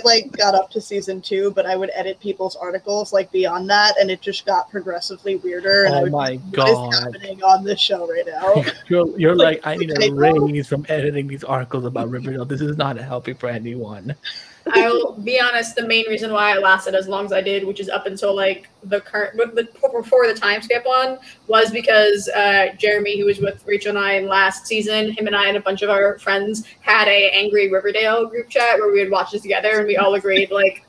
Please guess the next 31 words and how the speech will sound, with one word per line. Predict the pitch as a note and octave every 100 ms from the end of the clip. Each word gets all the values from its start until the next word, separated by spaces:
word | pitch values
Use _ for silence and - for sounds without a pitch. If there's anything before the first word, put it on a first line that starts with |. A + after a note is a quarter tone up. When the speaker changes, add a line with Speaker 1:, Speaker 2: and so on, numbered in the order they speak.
| -
Speaker 3:
in | A3+
season | G#3+ A#3 G#3+
four, | G#3 G#3
we're | G3+
like, | G3
"We | F#3+
can't | G3+ G#3 G3 F#3+
do | G3
this | F#3+ F#3+ - -
anymore," | G#3+ G#3+ A3 A3+ A3+ A3+ G#3+
and | G3+
then | F#3+
I | G3
don't | F#3 G3
think | - -
any | G3
of | G3
us | G3+
have | G3
watched | G3+ A3+ -
season | G#3+ G#3+ A3
five. | F#3+ G#3
Like, | A3 A#3
I | A#3
tried, | - - G#3 B3 B3+ -
and | A3 G#3+
Ben | G3+ G#3
was | G#3
like, | G3
"Please, | - - -
Speaker 2:
I | G3+ A#3 C4